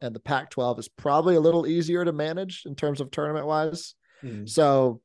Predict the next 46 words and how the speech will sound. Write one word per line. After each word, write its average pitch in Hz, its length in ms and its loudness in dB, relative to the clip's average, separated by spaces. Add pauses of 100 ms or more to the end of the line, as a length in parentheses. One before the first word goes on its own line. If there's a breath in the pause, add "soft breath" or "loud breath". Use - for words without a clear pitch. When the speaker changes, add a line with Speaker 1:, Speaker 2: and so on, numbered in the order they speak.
Speaker 1:
so 151 260 4
I 143 160 4
think, 139 400 -4
uh, 123 280 0
if 135 200 -10
U 175 80 0
C 180 100 -2
L 147 120 2
A 143 60 0
can 135 140 -12
go 131 140 -2
through 135 180 -6
and 117 100 -8
win 120 200 -6
that, 110 380 -8
although 175 320 6
if 196 100 0
Purdue 190 280 4
wins 175 340 4
the 156 100 -2
Big 143 200 0
Ten 143 220 -4
tournament, 143 400 -4
then 127 160 -8
I 120 80 -4
think 135 180 -8
there 131 140 2
is 123 120 2
a 117 40 -12
conversation 107 720 -12 (180)
for 117 120 -4
that 85 220 -6
as 117 160 -12
well. 95 280 -12 (180)
But 127 300 2
those 160 200 4
are 170 60 2
my 143 160 2
four, 123 540 0 (400)
uh, 120 180 -2
for 123 160 -8
right 110 240 -8
now. 95 220 -8
What 107 100 -12
about 117 220 -12
you? - 160 -18